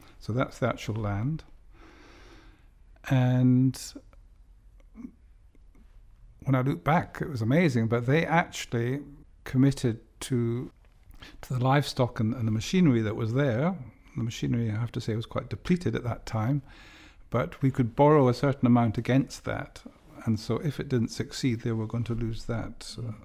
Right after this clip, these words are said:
anyway. And so they took a big step in faith, actually.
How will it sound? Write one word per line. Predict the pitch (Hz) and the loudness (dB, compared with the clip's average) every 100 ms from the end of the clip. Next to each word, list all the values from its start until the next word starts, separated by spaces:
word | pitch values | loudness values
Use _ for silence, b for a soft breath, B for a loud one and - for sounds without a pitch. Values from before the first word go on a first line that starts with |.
| - - 139 | -20 -6 -2
anyway. | 127 95 139 117 - b b b b b b - | 0 -2 -8 -14 -20 b b b b b b -8
And | 123 120 110 | -6 -4 -6
so | - 147 113 113 117 135 170 - - - - | -6 -6 -4 -4 -6 -8 -10 -16 -20 -12 -10
they | |
took | 127 143 - | -6 -8 -6
a | 120 | -6
big | 131 123 | -4 -8
step | - - 120 - | -14 -8 -6 -4
in | |
faith, | 107 - 147 120 | -6 -2 -4 -4
actually. | - - - - 104 | -8 -10 -14 -10 -12